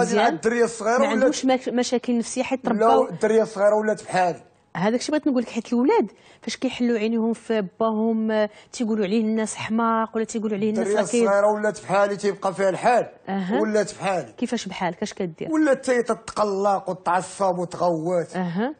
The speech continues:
Speaker 2: وشويراتي ولا.
Speaker 1: لحقاش هي ملي كانت صغيره كانت تشوف حتى هي
Speaker 2: كانت
Speaker 1: شي حوايج.
Speaker 2: تشوفني، تتشوفني انا كيفاش ن-،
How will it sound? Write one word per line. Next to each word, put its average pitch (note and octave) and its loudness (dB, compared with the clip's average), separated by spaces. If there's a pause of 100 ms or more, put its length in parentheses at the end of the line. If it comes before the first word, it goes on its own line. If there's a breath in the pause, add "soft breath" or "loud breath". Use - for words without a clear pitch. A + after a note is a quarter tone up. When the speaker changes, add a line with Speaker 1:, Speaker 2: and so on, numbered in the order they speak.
(180)
Speaker 2:
وشويراتي A3 0
ولا. D3+ -10 (180)
Speaker 1:
لحقاش - -6
هي A3 0
ملي A3 -2
كانت G#3+ -6
صغيره G#3+ -2
كانت C#4 -6
تشوف E4+ -4
حتى B3 0
هي A#3+ 2
Speaker 2:
كانت B3+ 0
Speaker 1:
شي A#3+ -2
حوايج. A#3+ 4
Speaker 2:
تشوفني، A3 2
تتشوفني A#3 -2
انا C4+ 0
كيفاش B3 -4
ن-، G#3+ -6